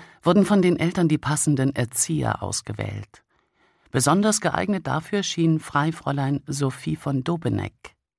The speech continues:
Achtzehnhunderteinundsechzig wurde sie zur Gouvernante des Prinzen bestellt und bereits achtzehnhundertzweiundsechzig zur Obergouvernante befördert. Sie galt als resolut und handgreiflich.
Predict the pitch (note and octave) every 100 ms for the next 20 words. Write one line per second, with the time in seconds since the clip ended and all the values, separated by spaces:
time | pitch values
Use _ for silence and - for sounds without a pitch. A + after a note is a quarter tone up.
0 | _ _ _ _ - F#3+ - A3+ A3 G#3
1 | F#3 F#3+ F3+ E3 D#3+ - G#3 E3+ F3+ F3
2 | E3+ E3 F3+ D#3+ E3 E3 D#3 C#3 B2+ A2
3 | G2+ - - G#2 G#2 G#2 G2+ G2+ - G2+
4 | - _ _ _ _ _ - A#2+ A#2 A2+
5 | G#2+ G#2+ - - - A#2+ A2+ A#2 A2 G#2+
6 | - B2 C3+ C#3 C3 A#2 F#2 - - A#2+
7 | - E3+ D3 A#2 A2 G#2 G#2 G#2+ G#2+ A2+
8 | A2 G#2+ - A2 G#2+ G#2 - _ _ _
9 | _ _ _ _ _ _ - D#3 F#3+ G3
10 | D#3+ C#3+ - D3+ D3 D3+ D#3+ F#3+ - -
11 | - D3+ - C#3 D#3 - - G#2 - -
12 | - - -